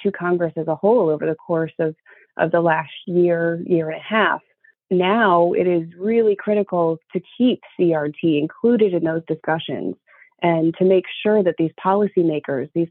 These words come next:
policy influencers understand, you know, what complex rehab is, you know, exactly what Don,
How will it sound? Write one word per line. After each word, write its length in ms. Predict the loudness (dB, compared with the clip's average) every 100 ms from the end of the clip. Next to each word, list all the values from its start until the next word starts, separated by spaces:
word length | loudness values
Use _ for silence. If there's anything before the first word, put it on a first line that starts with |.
| -4
policy 420 | 0 0 0 -2
influencers 600 | -2 0 -2 2 0 0 -4 -20 _ _
understand, 1040 | 0 2 2 -2 _ 2 2 2 0 -2 -4 _ _ _ _
you 100 | -4
know, 140 | -2 -2
what 320 | 0 0 0 -2
complex 420 | -4 -2 -2 -4 0
rehab 440 | 0 0 -2 0
is, 220 | 2 0 -2
you 60 |
know, 80 | -6
exactly 420 | -4 -4 -2 -2
what 200 | -2 -2 -6
Don, 240 | -6 -6